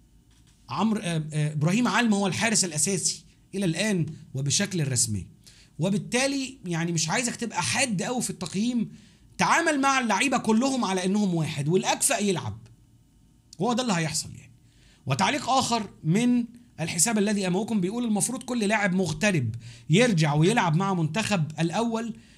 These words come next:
يوقف مع بلده ويقدم فرحة لشعب سوريا الجريحة". إشكالية كبيرة جدا. لو أنت وجهت دعوة لكل اللاعبين المحترفين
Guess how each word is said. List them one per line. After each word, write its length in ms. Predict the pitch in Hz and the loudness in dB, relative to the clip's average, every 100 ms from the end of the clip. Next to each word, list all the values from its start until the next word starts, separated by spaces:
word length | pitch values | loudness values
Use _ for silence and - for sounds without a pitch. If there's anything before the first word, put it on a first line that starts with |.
| - | -2
يوقف 460 | 180 262 214 160 180 | 0 2 2 0 0
مع 260 | 220 208 | 0 2
بلده 380 | 170 233 226 208 | 2 0 0 0
ويقدم 520 | 180 165 220 185 180 | 0 0 0 0 0
فرحة 380 | - 202 208 202 | 0 0 -2 0
لشعب 400 | 160 208 202 170 | 2 2 2 2
سوريا 460 | 151 196 196 196 165 | 2 2 0 0 -2
الجريحة". 580 | 147 151 190 - - - - _ _ - - - - - - - - - - _ _ - | 0 0 -2 -6 -14 -20 -20 _ _ -16 -14 -16 -16 -16 -20 -20 -20 -20 -20 _ _ 0
إشكالية 380 | - - 233 285 | 0 2 2 4
كبيرة 240 | 208 233 | 4 2
جدا. 360 | 175 160 117 - - | 2 2 0 -8 -4
لو 200 | 156 214 | 0 2
أنت 220 | 302 262 220 | 2 0 0
وجهت 500 | 202 160 247 165 190 | 0 0 0 -2 -2
دعوة 460 | 202 185 139 107 110 - - - | 0 -2 -6 -10 -14 -20 -14 -6
لكل 420 | 165 170 277 247 | -4 -2 -2 0
اللاعبين 480 | 202 175 156 220 247 | 0 0 0 -2 -2
المحترفين 920 | 190 165 - 180 160 208 214 147 117 | -4 -4 -6 -2 0 0 0 0 -2